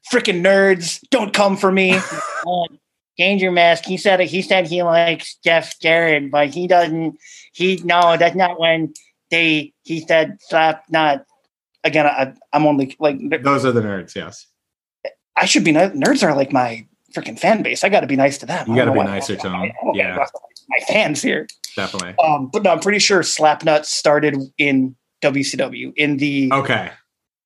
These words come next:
Speaker 1: uh,
Speaker 2: See, I
Speaker 1: Black
Speaker 2: don't, I'm
Speaker 1: Label.
Speaker 2: mixing my Jarretts up, so maybe I, I need to up my Jarrett game. But,
Speaker 1: Jarrett
Speaker 2: uh,
Speaker 1: the
Speaker 2: Jeff
Speaker 1: Mac-
Speaker 2: Jarrett is a hundred percent enter-, entertaining. Whoever, like, you can't really argue that. I mean,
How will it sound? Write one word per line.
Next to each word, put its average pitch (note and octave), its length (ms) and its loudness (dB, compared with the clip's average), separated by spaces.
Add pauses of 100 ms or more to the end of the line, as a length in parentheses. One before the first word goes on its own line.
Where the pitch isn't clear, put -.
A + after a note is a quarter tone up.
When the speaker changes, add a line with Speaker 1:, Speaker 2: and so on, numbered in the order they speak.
(160)
Speaker 1:
uh, C3+ 140 4
Speaker 2:
See, F#3+ 80 4
I F3 140 4
Speaker 1:
Black - 20 2
Speaker 2:
don't, A#3+ 160 2
I'm F#3+ 220 2
Speaker 1:
Label. G#3+ 40 2
Speaker 2:
mixing G#3+ 340 2
my D#3+ 200 2
Jarretts A2 420 -2
up, F#2 280 -10
so G#2 400 -8
maybe A#2+ 260 -2
I, A2+ 280 -4
I A2 220 -6
need A#2 180 -2
to A2 100 -10
up G#2 200 -10
my G#2+ 180 -8
Jarrett G2 340 -10
game. G2 320 -8 (420)
But, A2+ 400 0 (100)
Speaker 1:
Jarrett - 100 0
Speaker 2:
uh, D#3+ 100 4
Speaker 1:
the D3 80 2
Speaker 2:
Jeff A#3+ 100 6
Speaker 1:
Mac- B3 80 -4
Speaker 2:
Jarrett C4+ 240 6
is F#3+ 120 4
a D#3+ 100 4
hundred D3 260 2
percent C3+ 320 2
enter-, A2+ 260 2
entertaining. A2 680 0
Whoever, A#2+ 440 2
like, G#2 320 -4
you A#2 120 -2
can't A#2 280 -2
really F#2+ 180 -4
argue E2 240 -10 (140)
that. C2+ 280 -20
I D#2+ 60 -20
mean, D2+ 140 -20